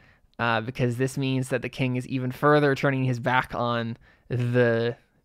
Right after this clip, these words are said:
the god of the sea, which means the sea industry is not gonna go well at all. Um, do you say anything? It would be very presumptuous, but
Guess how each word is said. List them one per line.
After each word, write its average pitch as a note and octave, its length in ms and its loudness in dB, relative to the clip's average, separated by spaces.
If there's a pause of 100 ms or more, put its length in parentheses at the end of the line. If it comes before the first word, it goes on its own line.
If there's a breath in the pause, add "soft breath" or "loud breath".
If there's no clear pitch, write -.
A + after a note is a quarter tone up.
(160)
the B2+ 220 -4
god A#2+ 420 4
of A#2+ 160 -2
the A#2 80 -6
sea, A#2 560 -4 (540 soft breath)
which C3 180 -4
means B2+ 240 2
the B2+ 80 -8
sea D#3 300 0
industry B2 400 -2
is G#2+ 160 -8
not G#2+ 400 -6
gonna G#2+ 160 -6
go F#2+ 200 -6
well E2+ 340 -8
at A2 300 -2
all. B1 460 -10 (640 soft breath)
Um, A#2+ 460 -2 (440)
do C#3+ 120 0
you E3 840 4
say C#3 420 -2
anything? F3+ 640 -2
It C#3+ 180 -2
would B2+ 200 -2
be D#3 120 -2
very C#3+ 220 2
presumptuous, B2+ 720 -2
but A#2+ 280 -4